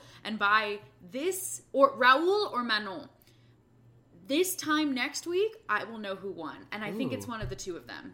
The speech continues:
Speaker 2: Cool.
Speaker 1: Yeah.
Speaker 2: All right. Do they, do they release that weekly? Or
Speaker 1: No, it's all at
Speaker 2: Okay.
Speaker 1: once.
Speaker 2: Got it, got it.
Speaker 1: Yeah,
Speaker 2: Okay.
Speaker 1: Netflix all at once.
Speaker 2: Sure.
Speaker 1: Yeah.
Speaker 2: Um,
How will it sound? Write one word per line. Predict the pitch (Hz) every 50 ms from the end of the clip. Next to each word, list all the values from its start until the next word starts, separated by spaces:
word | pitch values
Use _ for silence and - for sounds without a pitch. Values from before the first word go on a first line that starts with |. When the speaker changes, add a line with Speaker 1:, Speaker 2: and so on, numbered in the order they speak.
| - -
Speaker 2:
Cool. | - 226 330 370 147 123 - -
Speaker 1:
Yeah. | - 220 208 190 - - - - - - - _ _ _ _ _ _ - -
Speaker 2:
All | 120 123
right. | 139 151 214 165 107 92 123
Do | 139 156
they, | 175 180 170
do | 165 151 160 175
they | 202 262
release | 311 339 294 330 294 -
that | - 165 131
weekly? | 277 277 - 277 311 311 302 - - _ _ _ _ _ _ _ _ -
Or | - 127 127 123
Speaker 1:
No, | 120 - 214 156 - - -
it's | - 226 277
all | 254 240 226
at | 185
Speaker 2:
Okay. | 131
Speaker 1:
once. | 147 120 135 - - - -
Speaker 2:
Got | - 117 107 101
it, | 95
got | 95 90 85
it. |
Speaker 1:
Yeah, | - 160 117 -
Speaker 2:
Okay. | - - -
Speaker 1:
Netflix | 269 302 294 285 240 - - 208
all | - 151 147
at | -
once. | 98 87 76 - - -
Speaker 2:
Sure. | - 113 90 80 - - _ _ -
Speaker 1:
Yeah. | - 139 - - - -
Speaker 2:
Um, | 113 117 117 117 113 113 117 113